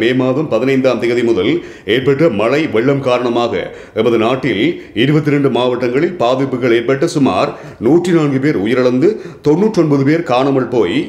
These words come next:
மூன்று லட்சத்தி ஆயிரத்தி அறுநூற்றி இரண்டு பேர் பாதிக்கப்பட்டு, ஒரு லட்சத்தி இருபத்தி எட்டாயிரம் வீடுகள் பாதிக்கப்பட்டு, முப்பதினாயிரம் வீடுகள் மீள் கட்டுமானத்துக்கு உட்படுத்தப்பட வேண்டிய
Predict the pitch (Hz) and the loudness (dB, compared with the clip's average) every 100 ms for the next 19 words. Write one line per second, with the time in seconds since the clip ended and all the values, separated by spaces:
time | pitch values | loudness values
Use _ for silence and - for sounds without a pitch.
0 | - - - - 110 151 185 180 160 151 | -8 -20 -20 -8 0 2 4 2 2 0
1 | 151 123 98 175 170 131 - - - - | 0 0 0 0 -2 -8 -16 -20 -20 -8
2 | 101 120 165 175 170 147 135 135 135 113 | -2 0 2 0 2 0 2 0 0 0
3 | 135 135 135 143 117 123 131 131 131 127 | 2 0 0 0 0 0 0 -2 -2 -2
4 | 98 107 175 165 - - - 113 135 151 | 0 0 -2 -4 -14 -12 -2 0 2 2
5 | 147 160 127 135 143 139 135 147 135 127 | 0 0 0 2 0 0 0 0 0 0
6 | 107 131 131 120 110 123 123 123 127 127 | 0 0 0 0 0 0 0 0 0 0
7 | 101 80 - - - 117 123 190 185 156 | -2 -4 -12 -20 -6 -4 0 2 2 2
8 | 139 123 101 131 113 90 98 156 - - | 0 -2 0 0 0 -2 -2 -4 -6 -16
9 | - - 107 170 185 143 151 143 139 135 | -20 -6 0 2 2 2 2 2 0 0
10 | 120 120 131 127 120 120 113 113 113 113 | -2 0 2 2 2 2 2 2 2 2